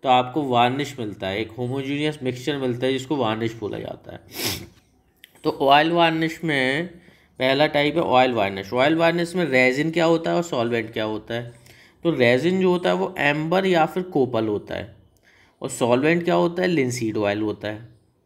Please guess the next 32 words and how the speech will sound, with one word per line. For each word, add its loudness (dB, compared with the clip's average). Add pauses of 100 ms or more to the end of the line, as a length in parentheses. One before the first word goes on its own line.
(580)
तो -4
ये 4
याद 4
रखना -4
है -6
कि -6
आपसे -4
पूछा -6
जा -2
सकता -8
है -6
कि -4
ऑयल -2
वार्निश -4
में -6
रेजिन -2
क्या -2
है, -4
तो -8
एम्बर -4 (340)
और -6
कोपल 0
जो -2
है -2
रेजिन 0
होता -4
है, 0
सॉल्वेंट -2
लिंसीड -4
ऑयल -4
होता -14
है। -18